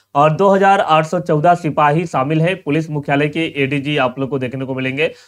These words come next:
जितेंद्र सिंह गंगवार ने इसकी जानकारी दिया था। आप लोगों को बता दूं कि नाथनगर में जो है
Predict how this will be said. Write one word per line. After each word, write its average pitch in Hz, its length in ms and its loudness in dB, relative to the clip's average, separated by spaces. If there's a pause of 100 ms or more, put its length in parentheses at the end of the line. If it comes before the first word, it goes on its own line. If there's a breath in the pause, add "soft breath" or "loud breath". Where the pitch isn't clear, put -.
(140)
जितेंद्र 185 400 0
सिंह 175 240 -2
गंगवार 151 380 2
ने 165 80 0
इसकी 143 300 -2
जानकारी 139 400 0
दिया 156 180 2
था। 170 120 0
आप 135 240 2
लोगों 147 140 -2
को 156 80 -4
बता 143 220 0
दूं 156 140 -4
कि 156 100 -8
नाथनगर 147 600 -2
में 143 140 -4
जो 143 80 0
है 165 240 -2